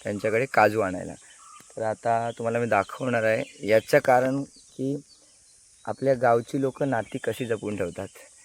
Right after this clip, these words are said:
खरंच हे एक उत्तम उदाहरण तुम्हाला सांगतो. रात्री म्हणजे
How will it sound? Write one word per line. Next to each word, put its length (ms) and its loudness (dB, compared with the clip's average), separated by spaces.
खरंच 300 0
हे 600 -2
एक 240 -4
उत्तम 560 0
उदाहरण 240 0
तुम्हाला 240 -2
सांगतो. 360 -4
रात्री 460 -4
म्हणजे 180 -6